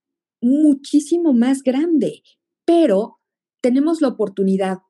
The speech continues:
de acercarnos, vincularnos, como bien dijiste, en el papel consciente de guiar y adaptarnos a lo que hay y aprender, porque sí se puede, es totalmente posible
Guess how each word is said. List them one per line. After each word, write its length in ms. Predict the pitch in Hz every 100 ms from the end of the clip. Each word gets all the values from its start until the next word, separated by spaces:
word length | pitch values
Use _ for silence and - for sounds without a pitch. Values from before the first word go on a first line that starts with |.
| _
de 140 | 185 220
acercarnos, 1040 | 202 - 190 - - 254 262 185 160 -
vincularnos, 1160 | 175 170 214 196 196 190 196 226 233 196 160 -
como 180 | 180 170
bien 240 | 208 226
dijiste, 580 | 247 - 190 - 160 190
en 100 | 196
el 120 | 185
papel 460 | 185 180 233 269 269
consciente 680 | 285 247 - 202 175 156
de 100 | 156
guiar 480 | 151 160 156 180 - _ _ _ _ _ -
y 100 | 214
adaptarnos 840 | 196 185 - - 226 277 285 - -
a 100 | 202
lo 220 | 190 190
que 180 | 180 165
hay 360 | 170 190 233 -
y 100 | 196
aprender, 500 | - 175 180 208 202
porque 240 | 190 -
sí 200 | - 269
se 140 | 269 -
puede, 400 | - 151 170 180
es 180 | 190 -
totalmente 600 | 165 - 226 240 202 208
posible 640 | - - 160 170 196 _